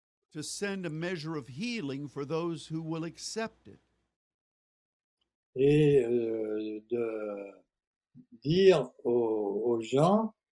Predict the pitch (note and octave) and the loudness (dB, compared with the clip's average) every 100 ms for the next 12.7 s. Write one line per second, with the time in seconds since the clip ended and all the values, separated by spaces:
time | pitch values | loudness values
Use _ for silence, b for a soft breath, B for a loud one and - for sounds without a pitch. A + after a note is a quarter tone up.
0 | _ - C3+ C3 B2+ A2+ A2 G#2+ A2 G#2 | _ -2 2 6 6 6 2 -2 -2 -2
1 | G#2 - - - C3+ C3+ B2 A2 G2+ - | -2 -4 0 6 8 8 4 0 -6 -8
2 | - - F3+ A3 A3 - _ _ - D#3 | -2 6 6 6 2 -8 _ _ 2 2
3 | D#3 - D3+ D3 - C#3+ - - E3 G3 | 2 2 0 2 4 4 2 0 8 8
4 | G#3 - _ _ C#3 C#3 - F#3+ F#3+ D#3+ | 8 0 _ _ -2 0 8 10 10 10
5 | C#3+ A#2 - _ _ _ _ _ _ _ | 8 6 -2 _ _ _ _ _ _ _
6 | _ _ _ _ _ _ _ _ A2 - | _ _ _ _ _ _ _ _ -18 -12
7 | F#3 F3+ - _ _ _ _ _ _ _ | -10 -10 -14 _ _ _ _ _ _ _
8 | _ _ _ _ _ _ _ _ - G3 | _ _ _ _ _ _ _ _ -18 -14
9 | A3+ G#3+ G#3+ F#3 E3+ D3 C#3+ F3+ E3+ - | -12 -10 -8 -8 -8 -12 -12 -14 -14 -16
10 | - D#3+ D3+ C#3 C3+ A#2+ _ _ _ _ | -12 -10 -10 -12 -18 -20 _ _ _ _
11 | _ _ _ A2 C3 F3+ F3 E3 D#3+ D3+ | _ _ _ -14 -8 -8 -8 -6 -6 -6
12 | A#2 D3+ D3+ G#2+ F2+ F2+ F2+ | -6 -6 -6 -10 -12 -14 -16